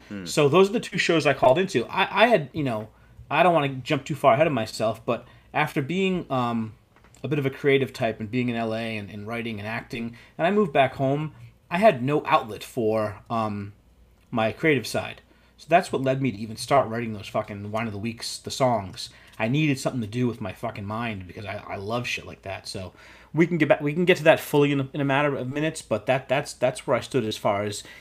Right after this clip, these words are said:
Speaker 2: E E I went. I, it was, I was able to call in and be characters and do voices, and it was an outlet for my fucking brain 'cause I couldn't stand the fact that I wasn't, you know, acting and performing and
Speaker 1: Mm-hmm.
Speaker 2: auditioning anymore.
Speaker 1: So, so, um, can you talk about how,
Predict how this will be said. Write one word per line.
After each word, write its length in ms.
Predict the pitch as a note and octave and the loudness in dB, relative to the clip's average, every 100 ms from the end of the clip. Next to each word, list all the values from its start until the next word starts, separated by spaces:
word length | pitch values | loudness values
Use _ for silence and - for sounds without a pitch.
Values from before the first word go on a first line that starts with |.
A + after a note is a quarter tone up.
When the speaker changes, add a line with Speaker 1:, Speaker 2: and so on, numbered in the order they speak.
| - | -6
Speaker 2:
E 200 | C#3 B2 | -2 0
E 40 | |
I 160 | A#2+ B2 | 2 0
went. 300 | G#2 F2+ - - | -2 -6 -10 -8
I, 140 | G#2+ | -8
it 180 | A#2 B2 | -6 -4
was, 120 | A#2+ | -4
I 100 | A#2 | -4
was 120 | A#2 | -2
able 140 | C3+ C#3+ | -2 -2
to 60 | |
call 300 | C#3 D3 C#3 | 0 4 6
in 220 | C3 C3 | 4 0
and 100 | A2 | -4
be 120 | F#2+ G#2+ | -10 -6
characters 500 | C3+ B2 C3 C#3 A#2 | 0 0 2 -2 -2
and 100 | A2+ | -4
do 120 | A#2+ | -6
voices, 640 | A#2 C3+ C3 - B2+ B2 - - | -2 -2 -2 -2 -2 -2 -8 -8
and 100 | C3+ | -4
it 20 | C#3 | -2
was 140 | C3+ | -2
an 80 | D3 | 2
outlet 340 | D#3+ D#3 A#2 | 2 2 -4
for 120 | - A#2+ | -6 -6
my 120 | G2+ | -4
fucking 360 | - B2+ A2 | -4 -4 -4
brain 280 | G2 A#2+ B2 | -4 -2 -2
'cause 120 | G2+ | -4
I 40 | F#2 | -10
couldn't 340 | - D#3 C#3 | 0 0 0
stand 340 | - B2 B2+ A2 | -4 -2 -2 -2
the 40 | |
fact 280 | - G#2 - | -2 -4 -4
that 80 | G2+ | -6
I 40 | |
wasn't, 360 | G#2 A2 A2 G#2 - | -4 -6 -6 -10 -8
you 100 | A#2+ | -8
know, 140 | F2+ | -6
acting 440 | - G#2 - G#2+ G2 | -4 -4 -4 -8 -8
and 100 | F#2+ | -12
performing 440 | G#2 A#2 A2 G#2+ | -10 -6 -6 -6
and 80 | G#2 | -8
Speaker 1:
Mm-hmm. 80 | A2 G2 G#2 | -6 -6 -8
Speaker 2:
auditioning 60 | |
anymore. 340 | F#2+ F#2+ G2 G2 _ - - _ - - | -10 -12 -14 -16 _ -20 -20 _ -20 -6
Speaker 1:
So, 300 | - D3+ A2 - - | 2 2 0 -12 -12
so, 440 | - B2 G#2+ G2+ - - | 0 0 0 -4 -6 0
um, 220 | G#2 G2 | 0 0
can 200 | - A2+ | -4 -4
you 100 | C#3+ | -2
talk 240 | - D3+ C#3+ | 0 0 2
about 240 | C#3+ A2+ | 0 2
how, 500 | A#2 G#2+ G2+ G2 F#2+ | 2 4 4 2 -2